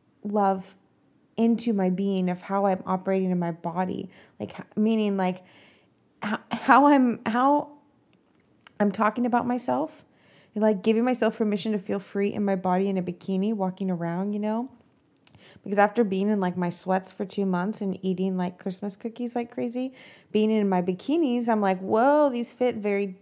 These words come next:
different," you know? Um, but I get to love myself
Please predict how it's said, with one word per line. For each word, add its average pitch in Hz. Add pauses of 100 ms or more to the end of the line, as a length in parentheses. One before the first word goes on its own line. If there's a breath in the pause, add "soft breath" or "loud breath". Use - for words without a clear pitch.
different," - (460 loud breath)
you 202
know? 190
Um, 185 (1300 soft breath)
but 240
I 240
get 240
to 262
love 214
myself 233